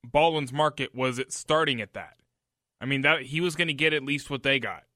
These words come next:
period. And so, no, I wasn't surprised by that at all. And that being said, just to use Russell Wilson's contract as a, as a corollary here,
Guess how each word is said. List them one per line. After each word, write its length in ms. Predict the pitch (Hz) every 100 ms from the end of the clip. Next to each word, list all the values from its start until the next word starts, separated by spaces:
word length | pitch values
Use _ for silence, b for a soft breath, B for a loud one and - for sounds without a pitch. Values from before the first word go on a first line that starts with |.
| _ _ -
period. 400 | 165 151 98 80 _ _ _ _ _
And 300 | 120 127 120
so, 220 | - 143
no, 200 | 135 147 143
I 180 | 123
wasn't 320 | 135 131 127 117
surprised 400 | 120 131 120 120
by 140 | 117
that 200 | 117 110
at 80 | 117
all. 220 | 156 139
And 180 | 139 131 b b b
that 180 | - 180
being 180 | 196 170
said, 540 | - 214 196 175 90 -
just 200 | 156 -
to 60 | 156
use 220 | 151 135
Russell 280 | 156 147 139
Wilson's 340 | 160 165 139
contract 520 | - 139 131 139 127
as 140 | 123 120
a, 120 | 98
as 200 | 117 117
a 80 | 113
corollary 580 | 196 220 156 123 113
here, 300 | 107 107 117